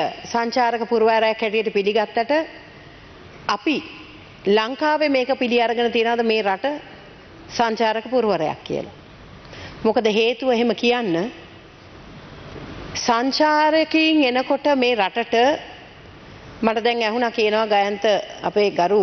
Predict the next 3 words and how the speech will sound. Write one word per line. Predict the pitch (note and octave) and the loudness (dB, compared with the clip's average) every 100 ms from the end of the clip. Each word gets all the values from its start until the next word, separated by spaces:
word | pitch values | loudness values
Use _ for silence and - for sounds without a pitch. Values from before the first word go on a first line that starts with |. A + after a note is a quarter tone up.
| - | 0
මන්ත්‍රීතුමා | - F#3+ F#3+ A3 G#3+ F#3+ F3 A#3+ C4+ - - - - - - - - - - - - - - - - - - - - - - | -2 -2 0 -2 0 0 0 -2 -6 -16 -20 -20 -20 -20 -20 -20 -20 -20 -20 -18 -18 -16 -16 -14 -14 -14 -12 -12 -12 -12 -4
මේ | - A3 A#3+ C4 C4 G3 - - - - - - - | 2 4 4 2 2 -2 -8 -16 -18 -20 -20 -12 0
මියුසිකල්ස් | A#3 C#4+ C4 G#3 D#3+ C#3 | 2 4 2 2 2 0